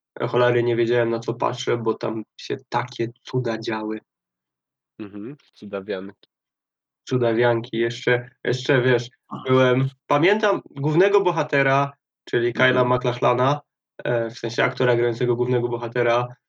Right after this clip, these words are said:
Speaker 2: Mhm.
Speaker 1: bardzo dobrze wspominałem z Twin Peaks i nie mogłem po prostu nie widzieć agenta Coopera, e, w, wiecie, stroju bezdomnego.
Speaker 2: Mhm. Coś w tym jest, że trochę te, śmieszne są te stroje,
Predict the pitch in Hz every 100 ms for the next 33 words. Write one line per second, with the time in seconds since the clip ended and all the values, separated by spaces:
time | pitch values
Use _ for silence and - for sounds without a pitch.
0 | _ - 117 135 139 127 123 123 120 123
1 | 123 120 123 131 - 123 123 127 120 117
2 | - 139 131 123 139 135 - 120 120 127
3 | 127 120 120 110 120 - 117 120 117 120
4 | 117 113 - 113 117 120 113 120 113 123
5 | 120 117 120 - _ _ _ _ - -
6 | 120 117 113 113 113 113 _ _ _ _
7 | _ - 113 113 113 110 110 110 113 110
8 | 117 113 113 - - 123 117 110 110 117
9 | 113 117 120 113 113 113 120 _ - -
10 | - - 104 117 127 160 _ _ _ _
11 | _ _ _ _ _ _ _ _ _ _
12 | _ _ _ _ _ _ - 135 - -
13 | - 117 110 98 - - 107 - - 98
14 | 92 - 95 - 101 98 98 - 101 101
15 | - 110 101